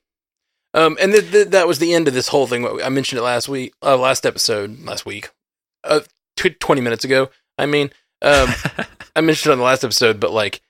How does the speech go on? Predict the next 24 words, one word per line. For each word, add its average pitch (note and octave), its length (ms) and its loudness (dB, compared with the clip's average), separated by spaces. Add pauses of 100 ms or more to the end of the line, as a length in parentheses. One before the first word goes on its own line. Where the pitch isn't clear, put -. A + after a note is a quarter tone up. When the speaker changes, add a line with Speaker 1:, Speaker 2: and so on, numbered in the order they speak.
(200)
Speaker 1:
this - 160 0
idea A#2 340 0
that A2 140 -4
she - 160 -6
cannot A2+ 400 -2
lose A2+ 160 -6
Steve C#3 320 -2
again, G#2 480 -2
and A#2+ 180 -6
then A2 80 -6
she A2+ 220 -8
again G#2 340 -6
chooses G#2 560 -8
to A2 100 -8
lose G#2 340 -8
him G2 160 -8
here. G#2 360 -6
Like, A2+ 240 -4 (320)
I C#3+ 120 4
know C#3+ 160 4
that B2 180 -2 (120)
it's, - 200 -6
it's - 240 -4
false, - 640 -2